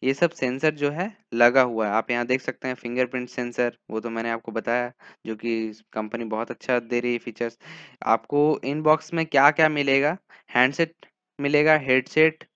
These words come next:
वॉल चार्जर and यूजर गाइड्स जो होता है वो रहेगा। और दोस्तों,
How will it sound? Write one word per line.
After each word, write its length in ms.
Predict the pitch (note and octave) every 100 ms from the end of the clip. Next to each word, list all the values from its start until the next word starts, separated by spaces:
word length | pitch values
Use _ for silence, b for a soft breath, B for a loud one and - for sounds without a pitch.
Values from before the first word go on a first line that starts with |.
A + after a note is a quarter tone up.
| -
वॉल 260 | A#2 B2 C#3
चार्जर 560 | - C#3 C#3 D3 D3 -
and 200 | A#2+ A#2
यूजर 320 | A2+ A#2 A#2+ A#2
गाइड्स 420 | G#2+ G2+ G2+ - _ _ _ _ _ _
जो 320 | A#2+ A#2+ _ A#2+
होता 220 | A#2+ C#3
है 60 | D3+ - _ _ _ _ A2+
वो 200 | A#2+ B2+
रहेगा। 420 | B2+ C3 C#3 E3+ _ _ _ _
और 120 | A2+
दोस्तों, 520 | A2+ A#2+ B2+ _ F3+